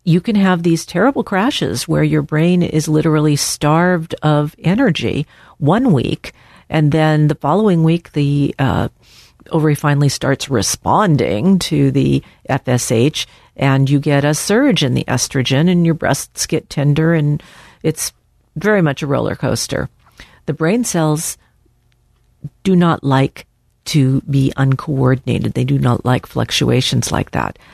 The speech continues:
And ho-, hot flashes are one of the, one of the symptoms.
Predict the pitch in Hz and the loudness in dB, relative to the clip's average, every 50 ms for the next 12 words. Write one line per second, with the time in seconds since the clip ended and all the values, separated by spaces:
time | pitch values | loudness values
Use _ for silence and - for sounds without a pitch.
0 | - - - - _ - 143 147 151 - - 165 - - - - 254 311 - _ | -20 -20 -20 -12 _ -2 -2 0 -2 -2 -6 -8 -8 -8 -4 -4 -4 -4 -4 _
1 | - 147 139 - - 151 143 - 147 139 139 139 135 139 139 135 - - - 139 | -2 -2 -2 -2 -2 -2 -2 0 -2 -2 -2 0 0 0 0 0 -2 0 0 0
2 | 135 139 143 - _ _ _ _ _ _ - - 151 143 135 135 135 135 - _ | 0 -2 -4 -10 _ _ _ _ _ _ -2 2 2 4 4 4 2 0 -2 _
3 | _ _ _ _ _ _ _ _ - 143 139 131 131 127 - 139 - - 143 131 | _ _ _ _ _ _ _ _ 0 0 2 2 0 0 -2 -2 0 0 0 -2
4 | 123 - - 101 104 - - - | -2 -2 -4 -6 -6 -6 -8 -10